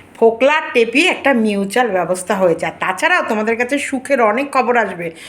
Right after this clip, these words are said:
মানে প্রথম হাজব্যান্ডের সাথেও বেশ মিটিং শিটিং করে মোটামুটি ওইদিকেও পেপারসপত্র সব, আহ, রেডির পথে এগোচ্ছে।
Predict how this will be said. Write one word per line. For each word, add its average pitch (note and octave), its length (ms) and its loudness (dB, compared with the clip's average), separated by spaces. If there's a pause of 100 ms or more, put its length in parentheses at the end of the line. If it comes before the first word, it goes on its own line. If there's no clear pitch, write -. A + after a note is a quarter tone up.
(180)
মানে G3+ 160 0
প্রথম G#3 400 0
হাজব্যান্ডের A3+ 480 -2
সাথেও D#4+ 580 0 (340)
বেশ G#3 400 0
মিটিং A3+ 420 0
শিটিং C4 360 0
করে C4+ 280 2
মোটামুটি A#3+ 540 -2
ওইদিকেও C#4 720 2 (720)
পেপারসপত্র G#3+ 1000 0
সব, C4+ 140 2 (480)
আহ, F3 360 0
রেডির A3 460 2
পথে A3+ 240 -6
এগোচ্ছে। F3 640 -4